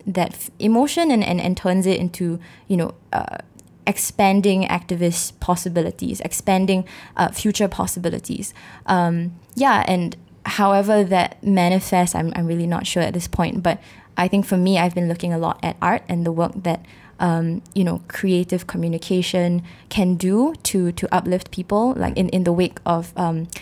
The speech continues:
the elections when, you know, there wasn't an opposition, uh, wipeout, when, you know, we had a climate activist, Raisa,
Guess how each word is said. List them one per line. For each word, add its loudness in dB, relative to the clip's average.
the 2
elections 2
when, 0
you -4
know, -2
there -2
wasn't 2
an 4
opposition, 0
uh, 2
wipeout, 2
when, 0
you -2
know, -2
we 0
had -2
a -2
climate -2
activist, -2
Raisa, 2